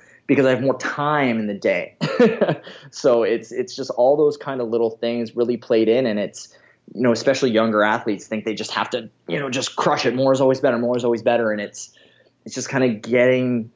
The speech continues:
pump the brakes and actually listen to your body. Like, if you're not feeling recovered, just take the extra day. It's gonna,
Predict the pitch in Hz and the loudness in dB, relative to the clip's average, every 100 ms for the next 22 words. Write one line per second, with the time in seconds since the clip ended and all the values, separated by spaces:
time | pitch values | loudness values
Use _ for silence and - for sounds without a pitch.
0 | - - 120 135 160 135 123 120 - 107 | -10 -4 -2 0 2 4 4 2 -4 -8
1 | 107 110 127 110 110 - 123 120 120 160 | -6 -4 -2 0 0 0 -2 0 0 0
2 | 113 101 110 123 110 110 110 123 151 - | -2 -2 -4 -2 0 0 2 2 0 -4
3 | _ - - 120 131 139 127 - 104 101 | _ -20 -6 -2 0 0 -2 -4 -4 0
4 | 107 151 151 117 - 110 110 - 139 139 | 0 0 -2 -12 -4 2 2 4 2 2
5 | 170 123 98 107 165 180 101 - - 120 | 0 2 4 2 0 -4 -8 -4 0 2
6 | 110 | 2